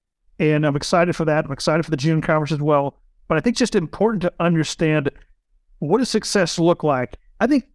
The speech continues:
across the board, I don't care if we're in a fantastic economy,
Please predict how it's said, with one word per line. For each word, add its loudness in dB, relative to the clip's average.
across 0
the -4
board, 0
I -2
don't 2
care 0
if -2
we're 4
in 0
a -2
fantastic -2
economy, 0